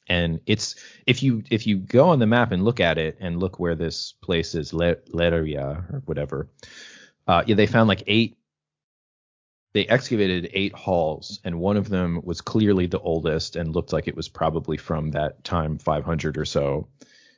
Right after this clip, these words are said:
And it had stuff in it, food remains and gold objects and bronze, all kinds of things. And yeah, they said, "Well, this, you know, this could very well be Heorot." Um,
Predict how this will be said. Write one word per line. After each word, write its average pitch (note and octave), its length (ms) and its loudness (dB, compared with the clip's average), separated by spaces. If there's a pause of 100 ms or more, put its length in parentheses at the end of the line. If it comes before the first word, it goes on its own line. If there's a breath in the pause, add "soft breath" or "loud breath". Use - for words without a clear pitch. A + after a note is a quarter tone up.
(140)
And F2 100 0
it D#2+ 80 0
had F2+ 220 0
stuff E2 320 -2
in E2 80 0
it, D#2+ 320 -4
food E2 500 -2 (240)
remains D#2+ 640 0
and C#2+ 380 -6
gold D2+ 400 -2 (240)
objects D2 540 -2
and C#2+ 240 -2 (120)
bronze, D#2 1040 -2 (120)
all E2 120 2
kinds E2 240 0
of D#2 80 -4
things. D2 420 -6 (640 soft breath)
And E2+ 300 0 (260)
yeah, G#2 220 6
they E2+ 100 6
said, E2 240 -2
"Well, F2+ 80 0
this, - 260 -4
you G2 60 2
know, D2 140 -2
this - 240 -6
could - 180 -4
very D#2 160 0
well D2 160 -2
be C#2+ 320 -6 (380)
Heorot." D#2+ 500 0 (560)
Um, C#2+ 460 -6